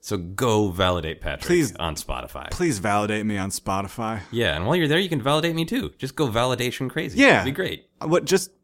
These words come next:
Speaker 2: put my album on your desktop before you go to work. Hit repeat.
Speaker 1: <laughs>
Speaker 2: Just let it go.
Speaker 1: Yeah, you don't need to listen to it.
Speaker 2: Don't listen. Mute it.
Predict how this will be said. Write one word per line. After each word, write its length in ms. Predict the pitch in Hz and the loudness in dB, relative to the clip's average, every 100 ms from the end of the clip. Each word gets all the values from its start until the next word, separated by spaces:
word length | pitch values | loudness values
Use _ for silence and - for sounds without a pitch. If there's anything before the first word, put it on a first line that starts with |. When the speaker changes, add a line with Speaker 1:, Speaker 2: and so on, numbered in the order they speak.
| - | -2
Speaker 2:
put 260 | 185 208 - | 2 2 4
my 160 | 156 151 | 4 6
album 380 | 139 139 135 | 6 6 6
on 340 | 131 127 127 123 | 4 4 4 2
your 100 | 120 | 0
desktop 560 | - 120 117 - 117 | 2 2 0 -2 -2
before 240 | - - 117 | -2 -2 0
you 80 | 113 | 2
go 120 | 110 | 0
to 60 | |
work. 260 | 101 98 98 | 0 -2 -2
Hit 140 | 143 120 | -4 0
repeat. 440 | 110 104 107 107 - | -2 -2 -2 -4 -8
Speaker 1:
<laughs> 100 | - 180 - 202 - 156 - 151 - 139 139 - | -4 -4 0 -4 -2 -6 -4 -8 -6 -8 -8 -2
Speaker 2:
Just 160 | 185 | 2
let 140 | 180 190 | 6 6
it 100 | 170 | 8
go. 280 | 185 139 78 | 8 8 6
Speaker 1:
Yeah, 100 | 92 | 0
you 140 | 123 | 0
don't 180 | 202 214 | 0 0
need 120 | 196 | 0
to 60 | 120 | 0
listen 300 | 95 - 73 | -2 -4 -10
to 120 | - | -14
it. 240 | 67 - _ - | -18 -20 _ -2
Speaker 2:
Don't 240 | 160 151 | 0 2
listen. 240 | 117 117 | 0 2
Mute 220 | 143 170 104 | 4 6 2
it. 160 | - | -2